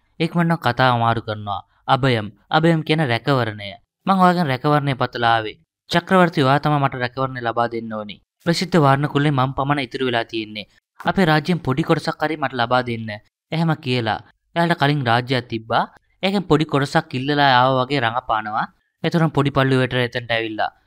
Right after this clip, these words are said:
"සමා වෙන්න රජතුමනි. දූතයා, මං නොදැනුවත්ම ඔයා ළඟටම ආවා." "නෑ,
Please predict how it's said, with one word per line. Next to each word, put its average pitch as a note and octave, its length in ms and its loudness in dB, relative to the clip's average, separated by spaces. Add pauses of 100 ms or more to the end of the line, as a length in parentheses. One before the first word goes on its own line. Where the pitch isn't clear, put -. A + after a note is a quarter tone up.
(240)
"සමා C#3+ 280 2
වෙන්න B2 160 0
රජතුමනි. A2 560 -4 (360)
දූතයා, C3+ 440 0 (140)
මං D#3+ 200 -2
නොදැනුවත්ම D3 460 -2
ඔයා C3 200 6
ළඟටම A#2+ 340 0
ආවා." G#2+ 340 -2 (420)
"නෑ, A#2+ 200 -2